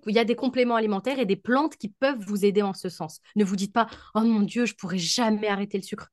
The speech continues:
C'est vrai, parce qu'on est obsédé par la nourriture quand on est résistante à l'insuline. Personnellement, moi, c'était une source,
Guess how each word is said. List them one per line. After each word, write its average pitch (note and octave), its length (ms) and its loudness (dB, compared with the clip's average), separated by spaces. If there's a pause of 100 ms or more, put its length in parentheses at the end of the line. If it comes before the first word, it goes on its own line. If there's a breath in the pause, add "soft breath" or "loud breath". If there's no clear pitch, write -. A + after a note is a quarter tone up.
C'est - 260 -2
vrai, G#3+ 380 0
parce - 140 -12
qu'on F3+ 100 -2
est - 220 -6
obsédé A#3+ 600 -2
par G3 140 -8
la E3+ 100 -4
nourriture E3+ 580 -6
quand F3 240 -8
on E3 100 -4
est D#3+ 60 -4
résistante D#3+ 420 -8
à D3+ 40 -6
l'insuline. G3 360 -4 (360 loud breath)
Personnellement, F#3 600 0
moi, G#3 440 2 (260 soft breath)
c'était G3+ 260 -6
une A3+ 100 -2
source, - 340 -8